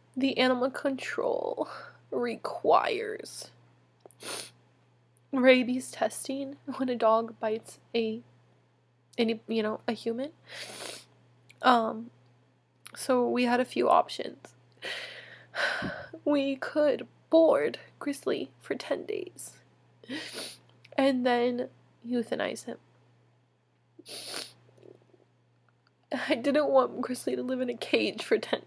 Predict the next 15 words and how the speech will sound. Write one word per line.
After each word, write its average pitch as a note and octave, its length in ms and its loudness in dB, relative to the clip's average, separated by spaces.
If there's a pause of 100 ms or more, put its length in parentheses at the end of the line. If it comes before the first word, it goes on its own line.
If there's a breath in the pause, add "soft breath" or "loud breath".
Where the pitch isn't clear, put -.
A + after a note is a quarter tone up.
days - 540 -14 (400)
and A#3 100 -4
basically A#3 420 0
torture - 360 -2
him A#3+ 200 -6
because B3 260 0
he B3+ 100 -4
was B3 160 2
so B3+ 440 4
fearful, D4+ 840 2 (720 loud breath)
and C4 240 2
he B3+ 360 -4
had A#3+ 380 2
redirected A#3+ 880 2 (400)
aggression, D#4 800 -2